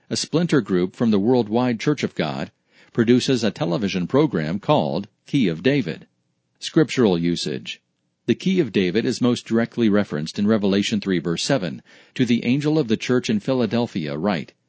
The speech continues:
These are the words of him who is holy and true, who holds the Key of David." The Old Testament reference is Isaiah twenty-two verse twenty-two. There the prophet tells the palace secretary Shebna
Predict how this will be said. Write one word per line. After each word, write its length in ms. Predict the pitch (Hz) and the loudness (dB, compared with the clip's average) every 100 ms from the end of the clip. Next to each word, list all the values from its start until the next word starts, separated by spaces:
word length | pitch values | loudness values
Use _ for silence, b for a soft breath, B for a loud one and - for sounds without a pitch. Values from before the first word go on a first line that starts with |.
| _ | _
These 280 | 107 117 139 | -2 0 2
are 80 | 139 | 0
the 140 | 131 | 2
words 340 | 107 104 113 104 | 2 4 2 0
of 120 | 90 | -4
him 280 | 117 123 123 | -2 -2 0
who 180 | 107 90 | 0 0
is 120 | 82 | 0
holy 420 | 120 143 143 151 | 2 2 0 -2
and 180 | 127 135 | -4 -4
true, 440 | 110 82 69 65 b b b | -2 -2 -4 -12 b b b
who 160 | 117 | 4
holds 400 | 107 135 175 139 | 4 2 2 0
the 100 | 131 | -4
Key 240 | 123 147 139 | -2 0 0
of 160 | 104 | 0
David." 400 | 110 123 82 - - _ _ _ | 0 0 -2 -10 -16 _ _ _
The 140 | 123 120 | 2 4
Old 160 | 143 | 4
Testament 420 | 123 110 113 104 | 2 0 0 0
reference 480 | 98 95 110 151 151 | 0 -2 -2 -4 -4
is 300 | 78 76 - _ | -4 -6 -10 _
Isaiah 440 | 98 101 107 110 120 | -2 0 2 2 0
twenty-two 560 | - 110 104 117 113 | 0 0 0 2 2
verse 180 | 101 92 | 2 -2
twenty-two. 640 | - 90 78 98 73 62 - _ b b b - | -2 -6 -6 -4 -4 -6 -14 _ b b b -4
There 320 | 107 110 90 | 2 2 2
the 120 | 90 | -2
prophet 420 | - 110 104 90 | -2 -2 -2 -6
tells 360 | - 113 117 - | -2 0 0 -4
the 100 | - | -8
palace 360 | 104 110 104 | -4 -2 -2
secretary 640 | - 135 120 - 98 80 98 | -4 -4 -4 -4 -2 0 -2
Shebna 580 | - 139 151 98 67 | -2 -2 -2 -4 -6